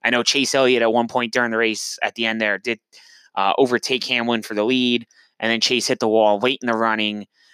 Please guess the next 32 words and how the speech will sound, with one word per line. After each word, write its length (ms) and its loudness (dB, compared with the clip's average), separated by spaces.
um, 580 0
and 400 -4
Denny 260 0
passed 340 -2
him 100 -6
back 260 0
with 80 2
about 180 -2
four 300 2
laps 320 0
to 100 -8
go, 260 2
which 380 -2
sealed 580 0
the 140 -4
victory 440 -2
for 140 -6
Hamlin. 560 -2
It's 160 -4
his 240 -6
third 420 2
win 220 -2
of 80 -2
the 80 -4
twenty 300 -8
twenty-seven, 680 -4
uh, 280 0
the 100 -2
twenty 300 0
twenty 320 0
season, 500 -4
and 380 -2